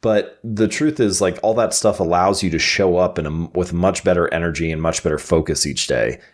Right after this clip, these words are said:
And that can make a really big difference in the long run. So I think part of the answer to that question is a very boring set of habits that are probably easily overlooked. But then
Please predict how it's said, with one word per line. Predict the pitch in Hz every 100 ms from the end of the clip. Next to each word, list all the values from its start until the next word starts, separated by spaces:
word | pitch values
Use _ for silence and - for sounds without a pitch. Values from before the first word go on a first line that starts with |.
| -
And | 92
that | 107
can | 117
make | 104
a | 82
really | 85 131 127 90
big | 80 73
difference | 85 78 73
in | 73
the | 71
long | 71 73 -
run. | 50 - _
So | - 107 92 85 - _ _
I | 104
think | 101 87
part | - 151 165
of | 107
the | 92
answer | 85 -
to | 78
that | 78 -
question | 82 - 78
is | 73
a | 73
very | 92 92 78 65 _ _
boring | 76 80 - 92 87 80 76
set | - 76
of | 73
habits | 69 73 69 -
that | 73
are |
probably | 71 78 71
easily | 78 73 71
overlooked. | 67 65 58 - - - - - _
But | 113
then | 107 117 113 110 110